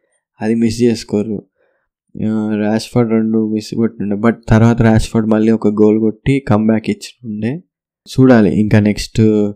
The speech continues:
ఈ వీక్లోనే మళ్ళీ డబల్ హెడర్స్ ఉన్నాయి, చాలా టీమ్స్‌కి ఉన్నాయి.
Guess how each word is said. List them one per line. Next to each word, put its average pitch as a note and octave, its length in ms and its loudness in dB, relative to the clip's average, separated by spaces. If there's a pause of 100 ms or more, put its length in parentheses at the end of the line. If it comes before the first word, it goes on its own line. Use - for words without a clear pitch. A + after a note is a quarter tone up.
(380)
ఈ B2+ 160 4
వీక్లోనే C3 420 6
మళ్ళీ A#2 280 4
డబల్ A2 320 4
హెడర్స్ A2 500 2
ఉన్నాయి, A2 460 -4 (300)
చాలా A2+ 220 6
టీమ్స్‌కి B2+ 400 2
ఉన్నాయి. G#2 260 0